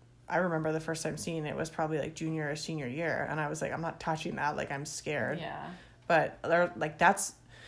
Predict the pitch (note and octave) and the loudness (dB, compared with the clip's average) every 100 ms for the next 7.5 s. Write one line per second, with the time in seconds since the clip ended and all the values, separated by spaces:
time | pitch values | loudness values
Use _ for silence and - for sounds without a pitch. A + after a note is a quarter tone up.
0 | - - G3 A3 A#3+ D#3+ E3 D#3 D3+ D#3+ | -18 6 12 12 12 4 4 4 4 2
1 | D#3 D3 D3 C#3 D#3+ D#3+ D3+ D#3 - C4+ | 4 2 0 -4 -6 -2 -2 -2 -4 -6
2 | F#3+ C#3+ C#3 E3+ E3 E3+ F#3+ E3 E3 D3+ | -2 -2 -2 -2 4 6 8 8 8 4
3 | - - - F3 E3+ E3 D#3 D#3+ D#3 D#3+ | 4 4 6 4 4 4 6 6 4 4
4 | D#3 D3 D3 D#3+ G3+ E3 F3+ E3 F3+ F3 | 2 2 0 0 0 2 4 4 6 4
5 | D#3+ D#3 F3 D#3+ D3+ D#3 - - - - | 4 0 0 0 0 -4 -10 -20 -20 -20
6 | - F3 E3 E3 D#3 - D#3+ D#3+ D3+ E3 | 0 4 6 6 4 2 2 2 2 2
7 | D#3 D3+ D3 D#3 | 2 2 -2 -4